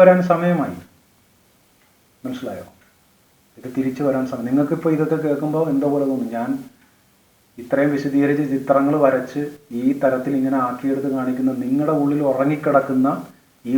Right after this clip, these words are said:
വൈരസത്തെ ഉണർത്താൻ വേണ്ടിയിട്ടാണ്. അത് എല്ലാവരുടെ ഉള്ളിലും കിടക്കുന്നുണ്ട്,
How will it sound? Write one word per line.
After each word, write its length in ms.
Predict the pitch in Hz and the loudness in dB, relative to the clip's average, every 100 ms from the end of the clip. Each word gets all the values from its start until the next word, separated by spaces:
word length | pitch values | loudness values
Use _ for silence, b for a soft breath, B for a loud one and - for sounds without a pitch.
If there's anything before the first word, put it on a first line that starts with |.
| 127 | 2
വൈരസത്തെ 720 | 123 131 143 151 - 135 151 151 131 | 2 4 2 0 -2 -6 -2 -2 0
ഉണർത്താൻ 420 | 131 127 147 139 139 | 0 0 2 2 2
വേണ്ടിയിട്ടാണ്. 460 | 131 127 117 95 - 120 | 0 -2 -6 -14 -12 -8
അത് 80 | 123 | -6
എല്ലാവരുടെ 320 | 120 139 147 151 | 4 6 6 4
ഉള്ളിലും 240 | 143 143 139 | 2 2 2
കിടക്കുന്നുണ്ട്, 460 | 127 135 131 - | 0 2 0 -2